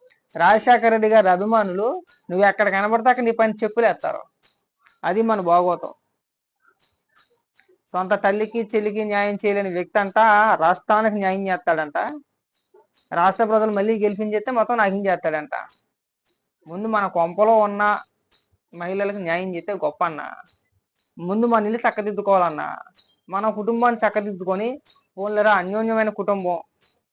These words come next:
చూడ చక్కని కుటుంబం, అందరూ కలిసి ఉంటారు. ఇవాళ కూడా తరతరాలుగా వాళ్ళంతా కలిసి ఉంటారు. తల్లి, చెల్లి, కొడుకు, కోడలు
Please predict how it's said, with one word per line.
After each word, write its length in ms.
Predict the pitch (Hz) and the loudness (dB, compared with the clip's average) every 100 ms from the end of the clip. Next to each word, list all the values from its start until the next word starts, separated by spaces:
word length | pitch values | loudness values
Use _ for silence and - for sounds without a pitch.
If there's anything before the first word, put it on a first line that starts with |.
| _ _ _ _ - | _ _ _ _ 0
చూడ 160 | 208 | 0
చక్కని 320 | 208 196 240 240 | 2 0 0 0
కుటుంబం, 520 | 214 196 185 175 165 - _ _ _ _ _ - | 0 0 0 -4 -4 -10 _ _ _ _ _ -10
అందరూ 320 | 165 208 254 | -6 0 0
కలిసి 300 | 262 233 233 | 2 2 2
ఉంటారు. 200 | 240 220 | -2 2
ఇవాళ 340 | 214 208 196 208 | 4 6 4 0
కూడా 420 | 196 185 170 156 _ _ _ _ _ _ - | 0 2 2 0 _ _ _ _ _ _ -4
తరతరాలుగా 720 | 208 214 214 226 247 247 247 | -2 0 2 4 6 6 6
వాళ్ళంతా 460 | 240 220 208 208 247 | 6 6 4 2 2
కలిసి 300 | 233 220 233 | 4 2 0
ఉంటారు. 340 | 220 214 180 170 | 2 4 4 4
తల్లి, 460 | 190 208 233 247 233 208 | 2 2 2 0 0 0
చెల్లి, 340 | 208 233 240 233 | 0 0 -2 0
కొడుకు, 500 | 202 214 214 240 233 - _ | -2 -2 -2 -2 -4 -12 _
కోడలు 580 | 185 190 220 233 240 240 | 0 2 4 4 2 0